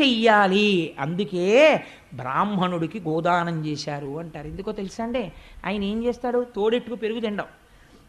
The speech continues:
ఆయన ఓ పట్టుకెళ్ళి శివలింగానికి అభిషేకం చేస్తాడు. చేస్తే ఏమవుతుంది? లింగం చల్లబడుతుంది.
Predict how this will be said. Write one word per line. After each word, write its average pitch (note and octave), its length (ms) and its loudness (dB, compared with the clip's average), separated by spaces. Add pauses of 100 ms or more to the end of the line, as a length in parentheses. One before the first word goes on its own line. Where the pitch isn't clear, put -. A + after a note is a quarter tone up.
(160)
ఆయన G3 200 -6
ఓ G3+ 100 -2
పట్టుకెళ్ళి F#3+ 640 -6
శివలింగానికి G3+ 760 -4
అభిషేకం F3+ 520 -6
చేస్తాడు. - 680 -12
చేస్తే A#3+ 320 0
ఏమవుతుంది? A#3+ 600 -4
లింగం A3 420 0
చల్లబడుతుంది. F3+ 680 -6